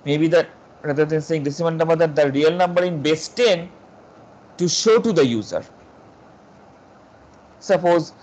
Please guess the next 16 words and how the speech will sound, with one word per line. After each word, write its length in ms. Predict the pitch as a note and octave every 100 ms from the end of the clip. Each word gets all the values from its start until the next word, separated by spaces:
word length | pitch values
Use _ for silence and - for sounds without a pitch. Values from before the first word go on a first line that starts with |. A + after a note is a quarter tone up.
| - - -
uh, 260 | C3+ B2
there 420 | B2 C#3+ C#3+ C3+
are 100 | C3 - -
furthermore 720 | - C#3 C3+ C3 B2+ C3 B2+
maybe 320 | B2 B2 B2
zero, 420 | A#2+ B2+ A#2+ B2
one, 420 | A2+ A2+ A2+ A2+ A2+
zero, 340 | A#2 A2 G#2+
zero, 400 | G#2+ G#2+ G#2 G#2
and 200 | G#2+ A2+
so 260 | - A2 G2
on. 160 | G2+
Twenty-three 460 | - C3 B2 B2 A#2
bits 240 | G#2+ A2
written 220 | A2+ G#2 G2+
here. 160 | C3